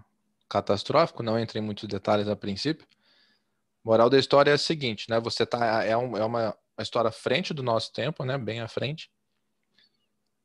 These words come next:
E se perdeu a rede, né? A rede que a gente tem hoje foi perdida. Então,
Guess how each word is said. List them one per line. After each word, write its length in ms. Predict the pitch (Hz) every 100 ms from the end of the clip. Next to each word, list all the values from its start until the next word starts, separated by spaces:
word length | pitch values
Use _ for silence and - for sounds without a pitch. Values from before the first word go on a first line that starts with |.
| _ -
E 400 | 135 143 151 147
se 160 | -
perdeu 380 | 170 185 170 175
a 60 | 190
rede, 340 | 175 170 139
né? 220 | 117 160 - _
A 140 | - 110
rede 300 | 120 156 -
que 100 | 143
a 40 |
gente 180 | 131 -
tem 120 | 127
hoje 160 | 117 113
foi 140 | 123
perdida. 380 | 123 143 117 104
Então, 280 | 107 120